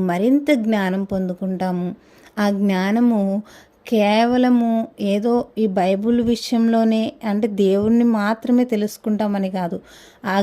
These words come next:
జ్ఞానం ఈ లోకంలో మనం ఎలా జీవించాలి, ఎవరి మధ్య ఎలా జీవించాలి, మన పిల్లల్ని ఎలా పెంచాలి, మనము సమాజంలో ఎలా ఉండాలి,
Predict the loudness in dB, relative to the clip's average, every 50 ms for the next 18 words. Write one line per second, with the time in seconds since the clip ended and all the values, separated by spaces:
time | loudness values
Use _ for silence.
0 | -2 -2 -2 -2 -2 0 0 0 0 0 2 2 2 2 2 2 0 0 0 0
1 | 2 0 0 -2 -2 0 2 2 2 2 2 0 0 0 -2 -2 -2 -2 -2 0
2 | 0 -2 -2 -2 -2 -2 -2 -2 -2 -4 -6 -6 -8 -8 -8 -8 -8 -10 -10 -14
3 | -16 -20 -20 -20 -20 -14 -4 0 0 0 2 2 2 4 4 4 2 2 0 -2
4 | -4 -2 2 2 2 2 2 0 0 -2 -2 -4 -4 -4 -4 -4 -2 -2 -4 -4
5 | -4 -4 -4 -4 -4 -4 -6 -10 -14 -20 -20 -20 -18 _ -4 -2 0 2 2 0
6 | 0 0 0 2 2 2 2 2 2 2 0 0 0 0 0 -2 -4 -4 -2 -2
7 | -2 -2 -4 -4 -4 -4 -4 -4 -6 -8 -12 -14 -16 _ -20 -20 -20 -18 -8 -2
8 | 0 2 2 4 4 4 4 4 4 2 0 -2 -4 -4 -4 -2 -2 -2 0 -2
9 | 0 0 0 0 2 2 2 0 0 0 0 0 0 0 -2 -2 -2 -2 -2 -2
10 | -2 -2 -2 -2 -4 -6